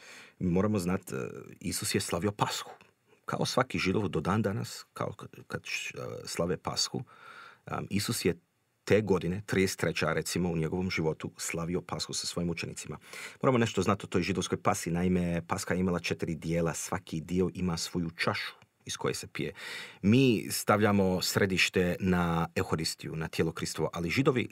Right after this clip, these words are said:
slaveći Pashu, a, sve se vrtilo oko, oko onih čaša koji su kružili okolo, jel? I svaka čaša je predstavio jedan dio Pashe. Prva čaša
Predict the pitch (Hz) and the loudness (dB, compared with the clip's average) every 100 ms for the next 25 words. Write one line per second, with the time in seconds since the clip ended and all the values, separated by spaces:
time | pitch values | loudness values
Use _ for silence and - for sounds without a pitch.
0 | - - 98 92 - - - - - _ | -8 0 0 0 -2 -2 -2 -4 -8 _
1 | - - - - 85 - 104 113 - - | -20 -20 -18 -6 -4 0 4 4 4 0
2 | 80 85 - 104 - 85 - 87 - - | 0 -2 0 0 0 -4 -4 -4 -4 -6
3 | - 82 - - 71 65 - - - - | -2 -2 0 0 0 0 -4 -6 -14 -6
4 | 76 71 - - 80 80 71 - - - | -4 -4 -4 -4 -2 -2 -6 -6 -8 -8
5 | - - - - - - - - - - | -12 -14 -18 -12 -12 -12 -16 -18 -6 -4
6 | 92 82 - 82 82 104 110 - - - | -2 -2 0 0 2 2 0 -6 -20 -20
7 | - 82 85 80 78 - 85 - 80 85 | -10 -2 2 2 2 -2 -8 -2 0 2
8 | 80 80 82 80 76 85 82 - - - | 2 0 0 0 -2 0 -2 -2 -6 -8
9 | - - - - _ _ - - 131 143 | -6 -10 -12 -16 _ _ -4 0 0 0
10 | 170 156 | 0 0